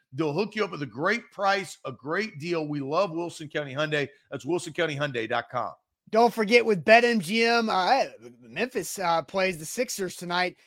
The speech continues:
Speaker 2: in the association. You can win with N B A one game parlay insurance, and I've actually got a N B A one game parlay risk-free token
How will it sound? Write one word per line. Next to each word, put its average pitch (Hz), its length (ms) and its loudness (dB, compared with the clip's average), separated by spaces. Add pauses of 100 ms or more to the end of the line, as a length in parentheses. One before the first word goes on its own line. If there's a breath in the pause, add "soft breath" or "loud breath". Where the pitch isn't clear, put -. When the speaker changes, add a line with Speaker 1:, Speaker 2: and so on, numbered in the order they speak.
(160 soft breath)
Speaker 2:
in 196 220 -2
the 185 160 -4
association. 208 920 0
You 202 100 -6
can 202 220 -4
win 220 340 2 (160 soft breath)
with 202 280 -4
N 247 180 -4
B 247 160 2
A 233 120 4
one 220 300 0
game 208 300 0
parlay 214 640 2
insurance, 220 640 -4
and 165 80 -8
I've 233 160 0
actually 180 260 -6
got 185 160 0
a 180 140 0 (260 soft breath)
N 214 180 -2
B 214 140 0
A 208 140 4
one 202 320 -2
game 202 240 0
parlay 196 460 2
risk-free 202 520 -2
token 214 480 0